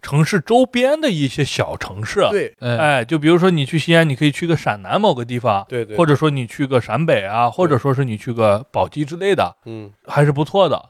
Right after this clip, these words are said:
Speaker 1: 其实能避开人流，这是第一点。
Speaker 2: 而且避开
Speaker 1: 第二点
Speaker 2: 那么，那么浓重的商业氛围。
Speaker 1: 是的，没有那种以前我们旅游的那种氛围。以前的旅游是什么？是打卡拍照。
Speaker 2: 嗯。
Speaker 1: 就是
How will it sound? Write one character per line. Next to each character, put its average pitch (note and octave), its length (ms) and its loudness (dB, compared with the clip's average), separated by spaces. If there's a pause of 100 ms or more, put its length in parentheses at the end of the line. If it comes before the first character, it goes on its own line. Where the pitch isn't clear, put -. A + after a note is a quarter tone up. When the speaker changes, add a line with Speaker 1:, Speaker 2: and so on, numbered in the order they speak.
(120)
Speaker 1:
其 - 140 -6
实 D3+ 280 0
能 D3 200 0
避 G3+ 160 0
开 D#3 160 2
人 B2+ 220 2
流， A2+ 180 2
这 B2+ 120 2
是 A#2 80 0
第 A2+ 120 -10
一 - 20 -6
点。 A2 80 -2
Speaker 2:
而 - 80 0
且 D#3 60 2
避 - 0 -
开 - 0 -
Speaker 1:
第 A3 100 0
二 A#3+ 100 4
点 F#3 160 2
Speaker 2:
那 F#3+ 80 2
么， B2+ 200 2
那 C3+ 100 -8
么 B2 280 -6
浓 B2+ 200 -8
重 D#3 180 0
的 B2 60 -6
商 C#3+ 260 -2
业 C#3+ 120 2
氛 B2+ 260 -4
围。 F#2+ 180 -16
Speaker 1:
是 - 160 2
的， D3+ 140 4
没 E3+ 160 2
有 C4 140 4
那 B3+ 120 -2
种 E3 220 0
以 B2+ 260 -6
前 D#3 380 0
我 A#3 80 2
们 D3 180 0
旅 B2 160 -4
游 G#2+ 180 -2
的 B2+ 100 0
那 B2+ 120 2
种 A2 140 -4
氛 A2 200 -2
围。 F#2 160 -8
以 A2 120 -12
前 F3+ 180 0
的 A3+ 80 0
旅 E3+ 120 4
游 B2 160 2
是 C3 100 0
什 A2+ 120 0
么？ G#2+ 180 -2
是 A#2+ 220 -6 (180)
打 B2+ 160 0
卡 C#3 140 -4
拍 C3+ 140 -4
照。 G3+ 280 0 (220)
Speaker 2:
嗯。 B2 300 -12
Speaker 1:
就 D#3+ 80 2
是 D3+ 140 4